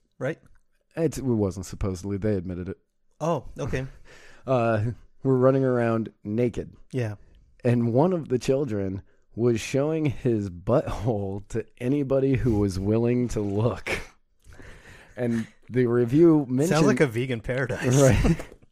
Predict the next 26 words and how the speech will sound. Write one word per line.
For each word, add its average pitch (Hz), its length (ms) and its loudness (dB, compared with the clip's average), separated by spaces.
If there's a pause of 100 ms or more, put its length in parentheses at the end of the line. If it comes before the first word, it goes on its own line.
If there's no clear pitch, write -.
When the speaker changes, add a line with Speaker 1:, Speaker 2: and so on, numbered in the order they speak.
(320)
Speaker 2:
<laughs> 202 100 -8 (580)
And 147 160 2
the 143 80 4
review 143 380 2
mentioned 143 480 2
this, 107 380 -2 (480)
and 113 640 2 (300)
the 131 100 4
review 143 260 2
mentioned 151 400 2
this 113 340 0 (140)
and 117 220 -4
said, 117 320 2
"We 139 100 4
won't 135 300 0
go 120 180 2
back 135 460 0
because 117 340 0
we 131 240 0
don't 127 320 0
want 113 300 -2
our 107 180 -2
dinner 123 400 0
to 117 100 2
be 110 160 0
ruined 110 800 2